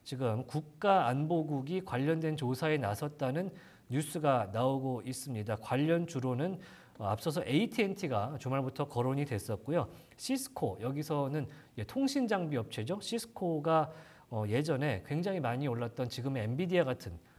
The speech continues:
폭풍을 몰아쳤던 그런 회사인데, 어, 지금 시스코가 이 조사에 물망에 올랐고 마이크로소프트 관련된 이야기도, 어, 기사 내에, 어, 포함이 된 걸로 보입니다. 그래서 에이티앤티, 버라이즌,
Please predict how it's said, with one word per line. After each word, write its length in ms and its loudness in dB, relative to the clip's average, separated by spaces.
폭풍을 460 -4
몰아쳤던 560 -2
그런 220 0
회사인데, 520 -2
어, 120 -4
지금 200 -4
시스코가 840 0
이 480 -4
조사에 480 0
물망에 380 0
올랐고 600 -2
마이크로소프트 760 0
관련된 680 2
이야기도, 640 0
어, 160 -2
기사 320 -2
내에, 400 0
어, 100 -4
포함이 380 0
된 220 -2
걸로 300 2
보입니다. 800 -2
그래서 340 -2
에이티앤티, 640 0
버라이즌, 680 2